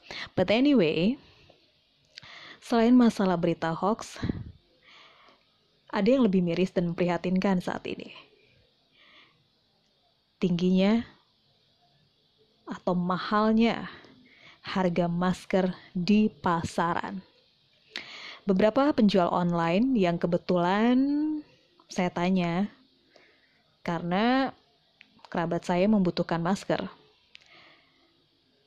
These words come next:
Tapi yang menjadi miris adalah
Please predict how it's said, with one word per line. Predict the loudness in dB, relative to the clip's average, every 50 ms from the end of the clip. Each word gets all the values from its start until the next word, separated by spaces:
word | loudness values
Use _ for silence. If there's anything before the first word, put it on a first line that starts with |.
| _ _ _ _ _ _ _ _ _
Tapi | _ -12 -6 -2 0 2
yang | 2 2 2
menjadi | 2 0 0 0 0 0 0 0 -2 -4 -8 -12 -20 _ _ _ _ _ _ _ _ _ _ _ _ _ _ _ _ _ -20 -20 _ _
miris | -2 0 2 2 2 0 0 -2
adalah | -4 -4 -2 0 0 0 0 0 0 0 -2